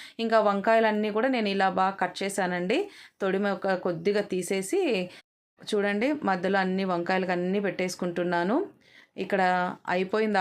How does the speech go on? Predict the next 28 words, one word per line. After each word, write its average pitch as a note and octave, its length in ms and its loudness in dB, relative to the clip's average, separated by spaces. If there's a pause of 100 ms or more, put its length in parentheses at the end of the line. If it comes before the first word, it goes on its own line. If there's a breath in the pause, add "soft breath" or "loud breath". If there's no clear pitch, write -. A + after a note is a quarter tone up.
already. F#3 240 0
ఏది F3+ 300 0
మనం F3 280 -2
వడియాల F3+ 300 0
పిండి F3 280 -2
కోసము F#3 840 0
తయారు F#3+ 320 2
చేసినది F3+ 560 -2
కూడా E4 240 4 (140)
పిండి G3+ 220 2
అయిపోయింటే F#3 420 2
పక్కన G3 280 2
దింపేశాను. F#3 800 0 (300 loud breath)
అన్నం F#3 300 0
కూడా F#3+ 140 2
అయిపోయింది. F#3 680 2 (380 loud breath)
ఇంకా G3 520 2 (160)
ఇది G3 380 2 (100)
క్లిప్ G3 280 -2
అనేది G3+ 240 2
మిస్ F3+ 280 -2
అయింది, G3 260 2
నేను F3+ 160 0
తిరువాత F#3 420 2
వేసేది F3 480 2
వంకాయ F#3 320 0
కర్రీ E3+ 280 0
కోసము. F#3 520 -2